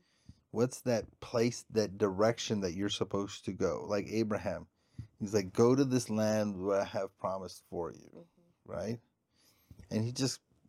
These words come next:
Speaker 1: "L-, leave your father's house and go to
Speaker 2: And
Speaker 1: this
Speaker 2: go.
Speaker 1: land."
Speaker 2: Yeah.
Speaker 1: And he's like, and he had faith enough to trust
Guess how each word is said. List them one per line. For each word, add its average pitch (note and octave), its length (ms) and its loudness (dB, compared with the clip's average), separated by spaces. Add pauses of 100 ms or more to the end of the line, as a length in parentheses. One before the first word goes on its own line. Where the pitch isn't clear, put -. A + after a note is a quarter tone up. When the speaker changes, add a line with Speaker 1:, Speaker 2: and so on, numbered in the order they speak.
(140)
Speaker 1:
"L-, A2+ 300 2
leave C3+ 320 8
your E3 120 6
father's C#3+ 440 6
house G2+ 580 -2 (800)
and G#2+ 240 4
go G#2+ 220 8
to A2+ 100 4
Speaker 2:
And G#2 80 4
Speaker 1:
this G#2+ 140 2
Speaker 2:
go. - 60 -2
Speaker 1:
land." F#2 500 2
Speaker 2:
Yeah. D#3 200 -10 (420)
Speaker 1:
And G#2 120 -2
he's G2 220 -2
like, F#2 200 2 (880)
and G#2 140 -4
he G#2+ 140 0
had C3 260 6
faith F3+ 460 6
enough B2 400 6
to A2+ 120 4
trust D3+ 420 2